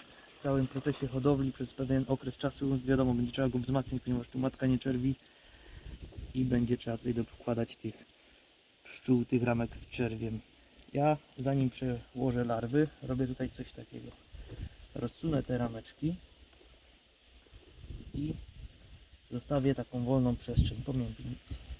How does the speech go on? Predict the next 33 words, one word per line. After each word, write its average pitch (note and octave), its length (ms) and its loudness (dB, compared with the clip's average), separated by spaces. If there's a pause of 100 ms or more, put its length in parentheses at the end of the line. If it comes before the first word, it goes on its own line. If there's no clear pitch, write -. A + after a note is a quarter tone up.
(100)
Tu G#3 100 4
są F3+ 240 2
ramki E3 360 2
z - 40 -12
czerwiem C#3 360 4
dwie, C3+ 180 6
tu D3 120 6
są C#3+ 160 2
dwie C3 100 4
ramki C3 260 0
z - 40 -4
czerwiem, B2+ 340 0 (240)
tu, C#3+ 60 -2
powiedzmy, B2+ 400 0 (160)
na A#2+ 120 0
środku A#2+ 440 -6 (640)
będzie, A2+ 420 4 (280)
y, A2+ 300 4 (220)
nasze B2+ 300 2
miejsce, C3 300 4
gdzie A#2+ 160 2
włożymy B2 340 2
listewkę B2 500 -2
z A2 60 -4
naszymi A#2+ 420 2 (540)
larwami. A2 480 -2 (480)
Teraz D3 260 2
to C3+ 100 -8 (400)
zakryjemy. C3+ 720 2 (680)
Dzisiaj - 200 10
jest - 120 -6
dosyć - 260 -10
chłodno. C3+ 400 -8